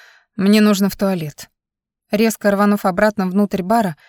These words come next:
я буквально влетела в первую из трех свободных туалетных кабинок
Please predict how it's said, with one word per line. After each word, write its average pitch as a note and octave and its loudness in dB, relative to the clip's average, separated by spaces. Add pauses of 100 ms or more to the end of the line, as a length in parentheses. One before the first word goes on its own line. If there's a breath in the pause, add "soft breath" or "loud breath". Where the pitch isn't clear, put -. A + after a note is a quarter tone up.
(220 soft breath)
я A3 2
буквально A#3 2
влетела G#3+ -2
в - -20
первую G3+ -2
из - -8
трех A#3+ -4
свободных G3 -2
туалетных F#3+ -4
кабинок E3 -8